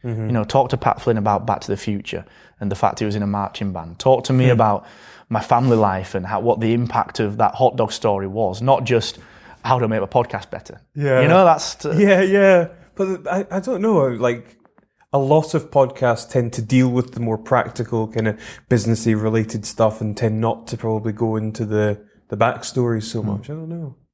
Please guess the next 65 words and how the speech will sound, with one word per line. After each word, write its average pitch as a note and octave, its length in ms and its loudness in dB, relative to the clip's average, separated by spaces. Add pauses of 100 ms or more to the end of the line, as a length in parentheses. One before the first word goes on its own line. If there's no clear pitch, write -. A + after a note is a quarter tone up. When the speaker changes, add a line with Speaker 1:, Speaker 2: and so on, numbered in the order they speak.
Speaker 2:
Yeah, F3+ 140 6
they E3+ 80 4
do. F#3 120 6
A E3 100 6
lot E3+ 60 6
of D3+ 60 0
them D3+ 100 0
do. C#3 160 4
A C#3 80 4
lot G3+ 160 6
of G3+ 60 -2
Speaker 1:
Yeah. - 80 -4
Speaker 2:
it's - 20 -14
tactical F3+ 480 -4
as G#2+ 80 -6
well. B2 160 4
So B2+ 120 -2
a - 20 2
lot D#3+ 80 4
of - 80 -6
people D3 180 0
Speaker 1:
Yeah. C3 120 4
Speaker 2:
use B2+ 120 2
podcasting B2 680 -2
as, G#2+ 200 -4 (460)
as A#2 140 0
listening. B2 320 0
I F3+ 120 6
think G3 160 -2
there's E3 120 0
a C3 40 0
few D#3 240 -2
different C3+ 340 -2
variations A2+ 720 0
on G2 140 -6
podcasting. - 600 -10 (560)
I B2+ 60 -2
think C3 180 -2
you've A2+ 200 -4
got A2 300 4 (360)
your B2 100 -4
practical - 480 0
business G#2+ 440 -2
ones, - 320 -12
which A#2 160 -2
are A2 140 6
Speaker 1:
Mm-hmm. G#2 80 0
Speaker 2:
do A#2 180 4
this G#2+ 240 0
to A2 140 2
achieve G2+ 380 -2
this. - 380 -10
Speaker 1:
Mm-hmm. A2 260 -2
Speaker 2:
I - 200 -12
think C3 120 0
you've A#2+ 100 2
got B2+ 100 4
your A#2 100 6
inspirational G#2 680 2
ones, F#2+ 260 -2
which - 160 -6
are - 100 -6 (120)
fine F#2+ 220 -2
and F#2 80 -4
they're G2 80 -2